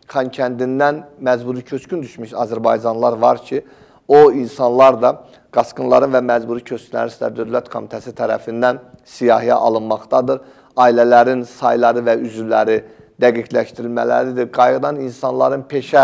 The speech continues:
hazırlığı səviyyəsi yoxlanılmaqdadır. İlin sonuna qədər yəqin ki, bu ailələrin də Xankəndi şəhərinə köç, geri qayıdışı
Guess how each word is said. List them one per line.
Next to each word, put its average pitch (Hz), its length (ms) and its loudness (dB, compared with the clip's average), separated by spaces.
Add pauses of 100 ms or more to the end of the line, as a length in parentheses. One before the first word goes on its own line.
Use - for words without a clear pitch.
(400)
hazırlığı 117 560 0
səviyyəsi 113 640 -2 (320)
yoxlanılmaqdadır. 120 1040 0 (320)
İlin 160 260 0
sonuna 139 400 0
qədər 139 300 2
yəqin 127 400 0
ki, 147 160 -8 (300)
bu 139 180 6
ailələrin 120 580 2
də 117 140 2 (420)
Xankəndi 127 460 -4
şəhərinə 120 480 -4
köç, - 320 -10
geri 127 240 2
qayıdışı 110 560 -2